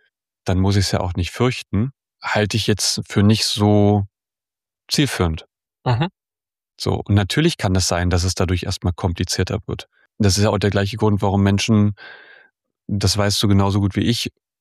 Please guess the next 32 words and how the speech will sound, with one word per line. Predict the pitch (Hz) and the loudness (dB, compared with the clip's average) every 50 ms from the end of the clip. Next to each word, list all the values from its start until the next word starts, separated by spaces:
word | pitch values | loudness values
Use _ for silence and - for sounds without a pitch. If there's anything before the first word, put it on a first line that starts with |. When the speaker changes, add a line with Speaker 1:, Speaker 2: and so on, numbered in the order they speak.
| _ _ _ | _ _ _
Speaker 1:
ungern | - 110 110 107 101 104 104 101 101 | 0 2 2 2 2 2 2 2 2
mit | 101 101 - | 2 2 2
dem | - 101 | 2 4
Meditieren | 101 104 98 107 104 - - 160 143 | 4 4 2 0 0 0 2 2 2
anfangen, | - - 90 - - 87 87 87 85 | 2 0 -2 -2 -2 -2 -2 0 0
weil | 87 87 | 0 0
auf | 87 - | -2 -2
einmal | - 92 98 95 | -2 -2 0 0
die | 92 101 | 0 0
Gedanken | 104 110 117 117 135 147 - 151 | 0 0 0 -2 -2 0 -2 -4
viel | - - 101 | -2 -2 -2
lauter | 87 82 87 90 - 87 95 | -2 -2 -2 -2 -4 -4 -2
werden, | 92 87 85 82 | -2 -2 -2 -2
wenn | 82 82 | -2 -2
ich | 82 80 | -2 -2
hinhöre. | - 87 80 80 82 82 82 85 95 - _ _ _ _ _ _ _ _ _ | -2 -2 -2 -2 -2 -2 -4 -6 -8 -10 _ _ _ _ _ _ _ _ _
Speaker 2:
Mhm. | - 160 131 120 123 151 165 _ _ _ _ _ _ _ _ _ _ _ _ _ _ _ _ _ | -2 0 0 0 0 -4 -8 _ _ _ _ _ _ _ _ _ _ _ _ _ _ _ _ _
Speaker 1:
So. | - - - - - - _ _ _ _ _ _ _ _ _ _ _ _ _ | -12 -10 -10 -10 -10 -12 _ _ _ _ _ _ _ _ _ _ _ _ _
Und | - - 87 85 80 - | -4 -2 0 0 -2 -4
das | - - 82 80 | -4 -4 -2 -2
ist | 87 85 - - | -2 -4 -2 -2
dort | 98 95 - | -2 -2 -2
so | - 107 | -2 -2
ähnlich. | 95 104 113 113 107 90 87 90 - - - _ _ | 0 0 0 0 0 0 -2 -4 -8 -12 -20 _ _
Ich | _ - - | _ -6 -6
hatte | 90 82 - 95 | -4 -2 0 0
<laughs> | |
mal | 101 92 85 95 101 95 95 92 90 | 0 2 2 2 2 0 0 0 0
das | 92 92 87 - - 90 - - _ _ | -2 -2 -4 -6 -10 -12 -14 -16 _ _
relativ | - 95 98 95 98 98 - 107 98 98 | -6 -4 -2 -2 -2 -2 -4 -4 -4 -4
am | 92 92 | -4 -2
Anfang | - 98 98 - - 110 110 110 104 | -2 -4 -4 -2 -2 -2 -2 -2 -4